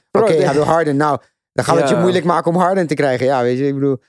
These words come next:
Speaker 1: Ja,
Speaker 2: ik denk
Speaker 1: snap
Speaker 2: bijna
Speaker 1: ik.
Speaker 2: dat de hele N B A ook dacht: weet je wat, Daryl Morey, fuck jou deze keer. Eh,
Speaker 1: Ja.
Speaker 2: je zoekt het maar uit.
Speaker 1: Ja. Ja, ik weet het niet. Ik vond het wel jammer. Want toch, als ik dan kijk, weet je, Embiid heeft gewoon de potentie om de komende twee, drie jaar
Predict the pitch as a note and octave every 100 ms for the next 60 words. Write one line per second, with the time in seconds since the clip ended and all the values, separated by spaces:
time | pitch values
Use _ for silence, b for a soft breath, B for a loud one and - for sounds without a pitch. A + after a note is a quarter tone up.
0 | _ - C#3+ C3+ B2+ B2 C#3+ F3 E3 G3+
1 | A3 G3+ F#3 F3+ A3 A3 G3+ F#3 G3+ G#3
2 | E3 - D#3+ - D3 D3+ D3+ D#3+ D3 D3
3 | D3 D3 D3 - D3+ C3+ B2+ B2+ B2 B2
4 | B2 B2 A#2+ A2+ - A2 G#2+ G#2+ G#2 _
5 | _ _ _ C3 C3+ C3 B2 A#2+ C#3+ C#3
6 | C3 A#2 A2+ - _ _ - _ - C3
7 | B2+ A2+ E2+ - _ D#3 D3 B2 A#2 A#2
8 | A#2+ A#2+ - _ - - E3+ D3+ D3 C3
9 | A#2 A2 A#2 _ _ _ _ - C3+ -
10 | _ E3+ E3 D#3+ D3 C3+ C#3 - C3+ C3+
11 | C#3 - A#2 B2+ C3+ C3 B2 - B2 A#2+
12 | - A#2+ B2+ B2 A#2 A#2+ A#2+ A#2+ A#2 A#2
13 | - A#2 B2 A#2+ A#2 A#2+ A2+ A#2